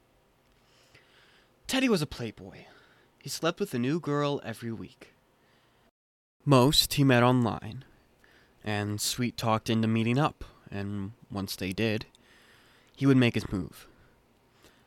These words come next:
Not all his partners were happy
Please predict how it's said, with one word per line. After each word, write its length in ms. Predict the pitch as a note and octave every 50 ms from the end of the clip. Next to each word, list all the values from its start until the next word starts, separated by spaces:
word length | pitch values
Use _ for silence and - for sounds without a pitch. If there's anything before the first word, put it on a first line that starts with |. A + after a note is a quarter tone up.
| _ _ -
Not 180 | - - D3+ D3+
all 180 | D3 D3+ D3+
his 160 | C#3+ C#3 A#2+
partners 460 | - - C3 B2+ G#2 B2+ B2+ A#2+ A2 G#2+
were 380 | A2 G#2+ G#2+ G2+ F#2+ - - - _ _ _ _ _ _ - - _ _ _ _ _ _ _ _ _ _ _ _ _ _ _ _ _ -
happy 420 | - C3+ A#2 - - C#2 -